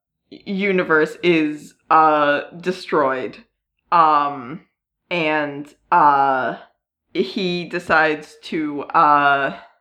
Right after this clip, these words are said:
stay in this sort of, like,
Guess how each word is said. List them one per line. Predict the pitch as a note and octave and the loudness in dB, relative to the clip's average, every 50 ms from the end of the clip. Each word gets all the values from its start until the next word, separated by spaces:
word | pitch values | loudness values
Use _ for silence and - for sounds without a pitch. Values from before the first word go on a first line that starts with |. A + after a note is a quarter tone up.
| _ _ _ _ _ _ | _ _ _ _ _ _
stay | _ _ - - - - - _ - G3 F#3 F3 E3+ E3+ F3 E3+ E3+ | _ _ -20 -20 -20 -20 -14 _ 0 2 4 4 4 2 0 -2 -6
in | D#3+ - - F3+ E3+ E3 D#3+ D#3+ D#3+ D#3 - - | -8 -8 -8 -8 -6 -6 -8 -10 -12 -14 -16 -12
this | E3 F3+ F3 E3+ - - | -8 -8 -8 -8 -10 -10
sort | - G3+ F3 E3 D#3+ | -6 -2 0 0 0
of, | D#3 D#3 D#3 D#3 | -2 -4 -6 -6
like, | D3+ D3 C#3 - - | -4 -4 -4 -6 -8